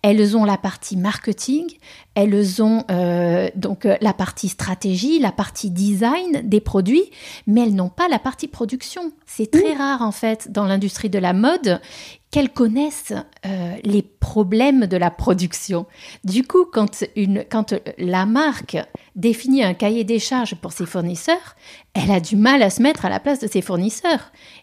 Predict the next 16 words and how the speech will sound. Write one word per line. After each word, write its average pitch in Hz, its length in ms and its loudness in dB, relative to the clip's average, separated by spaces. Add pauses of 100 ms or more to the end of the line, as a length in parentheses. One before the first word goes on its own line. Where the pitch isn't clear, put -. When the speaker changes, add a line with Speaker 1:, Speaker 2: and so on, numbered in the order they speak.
Speaker 1:
Et, 175 720 2
et 196 60 4
donc, 214 180 2
si - 320 -8
c'était 233 400 -2
fait 240 220 -2
dans 202 120 0
une 190 200 0
approche... 208 580 0 (640)
Euh, 170 540 0 (200)
une 185 160 0
approche 196 520 -2 (120)
collective, 202 1040 0
de 208 140 4
framework, 220 1000 2 (560)
euh, 170 680 0